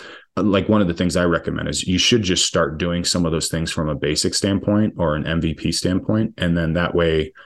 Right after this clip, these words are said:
you can start collecting data and figuring out what to do. And a really great story for that is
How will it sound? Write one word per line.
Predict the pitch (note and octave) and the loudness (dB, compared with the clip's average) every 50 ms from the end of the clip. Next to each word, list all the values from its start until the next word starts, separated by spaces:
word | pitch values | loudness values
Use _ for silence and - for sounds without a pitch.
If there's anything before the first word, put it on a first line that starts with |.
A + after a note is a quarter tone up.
| - _ _ - | -20 _ _ -4
you | - F2 | -2 -2
can | - D#2 | 0 0
start | - - - D2+ - - | 0 0 0 0 -2 -2
collecting | - - E2 D2+ - - E2+ D#2+ C#2+ | -2 -2 0 0 -2 -2 -4 -2 0
data | D2 D2 D2+ D#2 D2+ D2+ D2 C#2+ - - _ - | 0 0 0 2 0 0 0 -2 -4 -8 _ -4
and | E2 D#2 D2+ | -4 -4 -2
figuring | - F2 D#2+ E2 D#2+ D2+ | -2 -2 -2 0 0 -2
out | D2 | -2
what | D2 D2 - | -2 -2 -4
to | E2+ | -4
do. | D2 E2 E2+ E2 D#2 D2+ D2+ D2 | -2 0 2 2 2 2 0 -2
And | - F#2 F2+ E2+ - | -2 0 0 2 2
a | G2+ | 2
really | F#2+ G#2 A2+ A2+ A2 F#2+ | 4 4 4 4 4 4
great | E2+ G2+ F#2+ F2+ E2+ - - _ _ _ | 2 2 2 2 0 -2 -6 _ _ _
story | - - - - - G2+ F#2+ F#2 | -4 -4 -2 0 2 2 2 2
for | E2+ - F#2 E2 | 0 0 -2 0
that | F2+ F#2 F#2 F2+ E2 E2 | 0 2 2 2 0 0
is | D#2 D#2 D2+ - - | -2 -2 -4 -6 -8